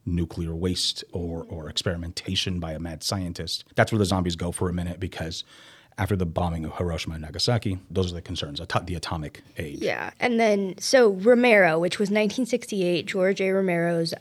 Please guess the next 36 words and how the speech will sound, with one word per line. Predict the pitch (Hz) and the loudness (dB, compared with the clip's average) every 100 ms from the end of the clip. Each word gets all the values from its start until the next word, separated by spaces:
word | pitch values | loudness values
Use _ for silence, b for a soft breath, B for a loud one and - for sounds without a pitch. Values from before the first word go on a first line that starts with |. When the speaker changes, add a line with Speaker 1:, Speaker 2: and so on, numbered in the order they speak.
| - | -6
Speaker 2:
Night | 185 175 180 | -4 0 0
of | - | 0
the | 170 | -2
Living | 170 170 185 190 | -4 -2 -2 -2
Dead, | 156 143 160 190 | -4 -6 -8 -6
which, | 208 151 - - | -6 -4 -4 -4
if | 147 - | -4 -2
you're | 170 | -2
a | 165 | -2
horror | 180 170 170 | -2 0 0
fan, | 165 180 156 160 | -2 -6 -6 -6
it's | - | -8
like | 170 | -10
a | |
quintessential | 160 - 165 190 - 165 180 185 | -8 -6 -6 -6 -6 -6 -4 -4
movie | 160 156 170 | -4 -4 -4
that | 160 - | -4 -4
you | |
watch. | 214 151 151 - - 240 | -2 -2 -4 -6 -8 -10
From | - 226 208 | 2 2 6
my | 208 220 | 6 8
understanding | 220 220 208 - 185 185 180 | 6 6 2 0 0 0 0
is | 175 | -2
that | 165 170 156 | -2 -2 0
it | 170 - | 0 0
really | 175 185 180 180 | 2 2 2 0
did | 160 175 160 - | -2 0 0 -4
kind | - 175 | -6 -4
of | 160 | -4
transform | - 185 170 - - - 165 165 165 | -4 -4 -4 -4 -8 -2 -2 0 0
the | 165 | -2
genre, | 160 208 285 247 180 165 | 2 4 4 4 2 0
not | 185 190 | 0 0
only | 196 185 170 | 0 0 -2
for | 165 | -4
zombies, | 165 226 294 247 180 165 170 | 0 4 4 4 0 -2 -4